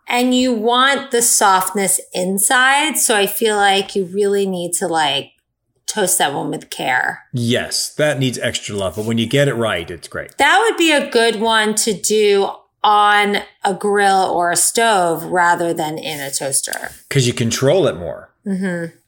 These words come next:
Speaker 2: Absolutely. What do you think is the worst bread to toast?
Speaker 1: Oh. Are there bad breads to
Speaker 2: I have,
Speaker 1: toast?
Speaker 2: I have one,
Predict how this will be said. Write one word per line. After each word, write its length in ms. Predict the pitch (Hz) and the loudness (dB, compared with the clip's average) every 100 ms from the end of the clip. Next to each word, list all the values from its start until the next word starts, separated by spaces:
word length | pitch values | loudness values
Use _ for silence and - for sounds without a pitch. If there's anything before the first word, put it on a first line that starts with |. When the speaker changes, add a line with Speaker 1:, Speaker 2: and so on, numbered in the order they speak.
| - | -2
Speaker 2:
Absolutely. 680 | 127 123 123 110 92 82 - - - _ | -2 0 -2 -2 -2 -6 -10 -20 -20 _
What 160 | 135 170 | -2 2
do 40 | 226 | 2
you 60 | |
think 200 | 226 214 | 0 0
is 100 | 185 | 0
the 100 | 151 | 0
worst 440 | 127 113 135 139 - | 0 2 0 0 -4
bread 220 | 92 76 | -8 -8
to 60 | 71 | -14
toast? 540 | - - - - - _ _ _ _ _ _ _ - | -16 -14 -12 -14 -16 _ _ _ _ _ _ _ -6
Speaker 1:
Oh. 760 | 175 165 165 151 143 135 135 123 - - _ _ _ _ _ _ _ _ _ _ _ _ _ | -4 -2 -2 -4 -6 -8 -12 -18 -20 -20 _ _ _ _ _ _ _ _ _ _ _ _ _
Are 180 | 165 175 | -8 -4
there 240 | 185 185 202 | -2 -2 -2
bad 500 | - 147 156 175 - | -4 0 0 0 -4
breads 400 | 151 147 175 - | -4 -2 -4 -6
to 140 | - 143 | -2 -2
Speaker 2:
I 100 | 160 | 0
have, 240 | 143 202 | 2 2
Speaker 1:
toast? 260 | 254 294 170 | 0 0 0
Speaker 2:
I 120 | 185 | 2
have 260 | 208 170 | 2 2
one, 520 | 170 170 175 170 160 | 2 2 2 -2 -4